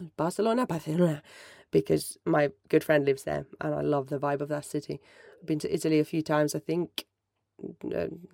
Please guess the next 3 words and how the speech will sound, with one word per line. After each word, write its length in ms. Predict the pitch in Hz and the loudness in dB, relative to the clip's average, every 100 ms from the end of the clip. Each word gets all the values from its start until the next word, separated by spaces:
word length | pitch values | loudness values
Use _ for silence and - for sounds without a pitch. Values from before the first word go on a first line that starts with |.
| 175 180 170 | -16 -12 -4
Regione 840 | 156 151 - 160 151 156 151 147 | -2 -4 0 4 6 6 6 6
Rimini, 580 | 151 156 147 147 147 151 _ - _ _ _ - | 6 4 4 4 2 0 _ -20 _ _ _ -6
um, 600 | 160 147 139 139 139 143 | 0 2 2 0 -4 -6